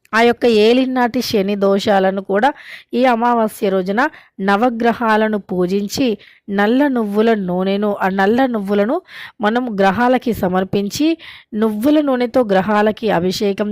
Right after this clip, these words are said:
చేసి, తర్వాత నల్లటి వస్త్రాన్ని గ్రహాలకి సమర్పిస్తే గనక ఏళ్ల నాటి ఉండేటటువంటి శని దోషాలు సైతం తొలగిపోతాయి.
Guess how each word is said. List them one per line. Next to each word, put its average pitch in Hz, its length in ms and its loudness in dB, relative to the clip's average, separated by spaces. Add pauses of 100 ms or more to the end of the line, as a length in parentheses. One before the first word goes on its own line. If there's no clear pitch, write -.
(140)
చేసి, 302 380 0 (420)
తర్వాత 294 340 4
నల్లటి 247 560 2
వస్త్రాన్ని 226 880 0 (340)
గ్రహాలకి 269 640 2
సమర్పిస్తే 202 840 -2
గనక 190 480 2 (380)
ఏళ్ల 269 420 4
నాటి 233 420 -2
ఉండేటటువంటి 214 1040 -2 (280)
శని 254 360 2
దోషాలు 247 720 2
సైతం 220 460 -2
తొలగిపోతాయి. 180 920 0